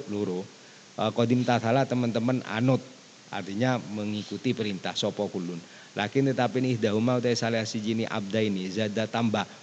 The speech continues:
sapa ihdahuma min indi sanging sangdingi ihdahuma al-qasura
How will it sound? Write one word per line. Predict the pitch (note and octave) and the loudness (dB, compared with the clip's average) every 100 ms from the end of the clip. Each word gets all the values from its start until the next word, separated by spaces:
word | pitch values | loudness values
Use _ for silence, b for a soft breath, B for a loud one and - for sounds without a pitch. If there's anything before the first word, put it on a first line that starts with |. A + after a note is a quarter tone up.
| - | -6
sapa | - G#2 G#2+ | -2 0 0
ihdahuma | G2+ G2+ F#2+ G#2+ A#2+ | -2 -2 -2 0 2
min | A2+ G#2+ | 0 0
indi | G#2+ G2+ A#2 | -2 0 0
sanging | G#2+ G#2+ G#2+ | 0 -2 -4
sangdingi | G2+ G#2 G2+ G2 G2+ G2+ G2 | -2 -2 -2 -2 -2 -4 -4
ihdahuma | F#2+ F2+ F#2 B2 B2+ B B B - | -4 -4 0 2 2 B B B -2
al-qasura | A#2+ A#2+ A2+ - B2 B2 - C3 G#2 F2+ | 2 4 2 2 2 4 2 2 0 -2